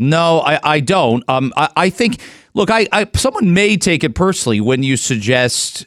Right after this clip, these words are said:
um, was some-, did something corrupt happen indicates someone is calling me corrupt. Therefore, that gets to the fiber of my character. And I think you're allowed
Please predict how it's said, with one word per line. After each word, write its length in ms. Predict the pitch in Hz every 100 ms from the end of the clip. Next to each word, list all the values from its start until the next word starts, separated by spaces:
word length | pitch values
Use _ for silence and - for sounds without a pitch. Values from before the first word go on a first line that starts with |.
| -
um, 460 | 113 113 113 113 104 - - -
was 160 | 151
some-, 260 | - 190 185 -
did 180 | 165
something 380 | - 190 185 170
corrupt 460 | - 147 135 131 -
happen 720 | 170 208 208 107 101 104 98 _ _ _
indicates 920 | 196 202 170 123 123 117 117 - - - _ _
someone 300 | - 151 143
is 120 | 127
calling 460 | - 208 208 151 117
me 180 | 113 113
corrupt. 560 | - 147 190 - -
Therefore, 420 | 151 151 - 143 123
that 320 | 127 117 -
gets 240 | 147 123 -
to 120 | 135
the 100 | 127
fiber 340 | 123 110 110
of 80 | 113
my 140 | 135
character. 480 | 135 196 214 202 104
And 80 | 80
I 40 | 196
think 180 | 226
you're 100 | 202
allowed 320 | 156 147 139